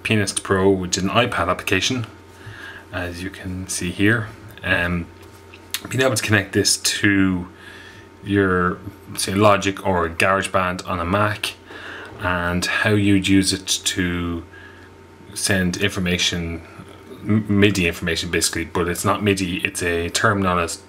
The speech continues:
O S C, which is known as Open Sound Control. So I just want to take you through how I'm gonna set this up to be able to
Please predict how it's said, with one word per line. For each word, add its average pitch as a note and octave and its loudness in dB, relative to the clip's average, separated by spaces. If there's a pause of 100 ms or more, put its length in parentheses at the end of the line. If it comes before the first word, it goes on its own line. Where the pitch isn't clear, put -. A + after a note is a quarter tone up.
O G#2+ 6
S F#2+ 2
C, G#2+ 2
which F#2+ -2
is F2+ -2
known F#2+ 4
as F2+ -4
Open G#2+ 2
Sound F2+ 0
Control. F2 -4 (840)
So F#2+ 2 (220)
I A2+ 4
just A#2+ 0
want B2 2
to - -4
take G#2+ 2
you G2+ 0
through G2+ 4
how F#2 2 (160)
I'm A#2 4
gonna A2 4
set G2 2
this G2 0
up F#2+ -4 (580)
to - -8
be G#2 2
able G#2 2
to F#2 2